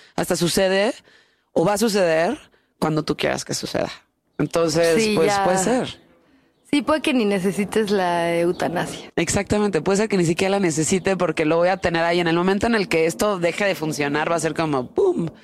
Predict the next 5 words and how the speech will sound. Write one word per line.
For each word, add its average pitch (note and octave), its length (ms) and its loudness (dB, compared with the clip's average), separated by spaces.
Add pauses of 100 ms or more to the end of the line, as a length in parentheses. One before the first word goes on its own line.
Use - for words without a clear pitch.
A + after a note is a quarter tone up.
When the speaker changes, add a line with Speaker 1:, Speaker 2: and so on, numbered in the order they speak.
(540)
Speaker 1:
Vámonos, - 640 -2
¿no? C#3+ 180 2
Speaker 2:
Exacto. - 720 -4 (580)
Speaker 1:
Muy F3+ 140 2
bien. G3+ 280 0